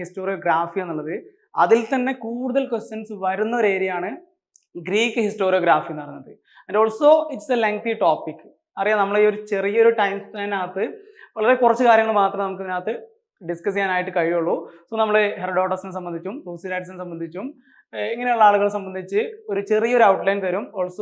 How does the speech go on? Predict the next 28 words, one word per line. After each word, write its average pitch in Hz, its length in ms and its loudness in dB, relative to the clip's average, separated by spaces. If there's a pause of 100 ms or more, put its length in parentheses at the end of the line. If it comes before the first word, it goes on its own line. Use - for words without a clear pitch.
നമ്മൾ 185 180 -4 (140)
ഒന്ന് 202 160 -4
രണ്ട് 196 160 -4
ക്വസ്റ്റ്യൻസ് 190 460 -10
ഇതുമായിട്ട് 185 320 -4
ബന്ധപ്പെട്ട് 180 400 -6
വന്നിട്ടുള്ളത് 165 380 -8 (180)
നമ്മൾ 170 140 -12 (100)
ഡിസ്കസ് 160 300 -12
ചെയ്യും 165 220 -12
എന്നുള്ളതാണ്. 151 400 -16 (500)
അപ്പൊ 269 160 -4
നമുക്ക് 247 240 2
നോക്കാം 233 280 4 (180)
എന്തൊക്കെയാണ് 214 580 2
historiography-യിൽ, 202 1080 2 (880)
പ്രത്യേകിച്ച് 202 440 4 (200)
ഗ്രീക്ക് 226 320 2
historiography-യുടെ 185 800 2
അകത്ത് 175 200 0 (140)
നമ്മൾ 180 240 -4
പഠിച്ചിട്ടുണ്ടായിരിക്കേണ്ടത് 165 920 -4 (120)
എന്നുള്ളത്. 143 280 -12 (420)
അപ്പൊ 269 160 0
ഇവിടെ 262 200 6 (360)
ഗ്രീക്ക് 240 340 6
historiography-യുടെ 240 1160 4
ഒരു 233 100 2